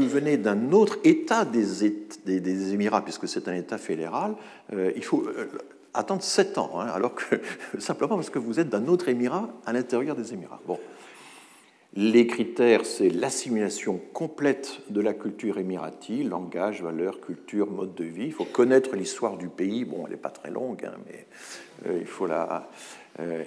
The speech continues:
et puis, de préférence, c'est un critère qui, au dire des fonctionnaires interrogés par, euh, Madame Lori, euh, avoir déjà des enfants nés sur place. Vous voyez que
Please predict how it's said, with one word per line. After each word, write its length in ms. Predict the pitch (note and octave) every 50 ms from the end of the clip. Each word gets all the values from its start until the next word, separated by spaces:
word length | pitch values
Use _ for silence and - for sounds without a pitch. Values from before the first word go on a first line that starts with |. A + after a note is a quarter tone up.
| - -
et 120 | A2+ G2+
puis, 320 | G2 G2 - C#3 D#3 E3+
de 220 | - A2+ G#2 - D#3+
préférence, 800 | D#3 - D#3 D3 - B2 G#2 F#2+ F#2+ A#2 C#3+ - - - - -
c'est 160 | - - -
un 60 | F#2+
critère 560 | F#2+ - - G#2 - - - A2 A2+ G#2+ G#2 - - - -
qui, 360 | - - G2 F#2+ F2+ F2 F2 -
au 80 | F#2 F#2
dire 220 | F#2+ A2 A2 G2+
des 100 | F2+ E2+
fonctionnaires 680 | - - F2 - - - F#2+ E2+ F2+ G2 F#2+ F#2+ E2+
interrogés 520 | E2 D#2+ - - D#2 E2 E2 D#2+ F2+ F#2+ F2+
par, 320 | - - E2+ E2 E2 -
euh, 160 | B1 - - -
Madame 260 | - E2 E2 E2 E2+
Lori, 360 | D#2 D#2+ D#2 E2+ G#2+ B2 C#3+ C#3 - - - - - - - - - _ - -
euh, 360 | F2 F2 F2 F2 F2 F2 - - - -
avoir 300 | - G2 - C3 A2+ G2
déjà 240 | G2 F#2+ F2 G#2+ A#2
des 200 | A2 G#2+ F2+ F#2
enfants 280 | F2+ - - - G#2+ G#2
nés 220 | F#2 F2 G2 G2
sur 180 | G2+ - - -
place. 380 | - - - - - - - _ _ _ _ _
Vous 60 | -
voyez 120 | A2+ A2+ A2+
que 120 | -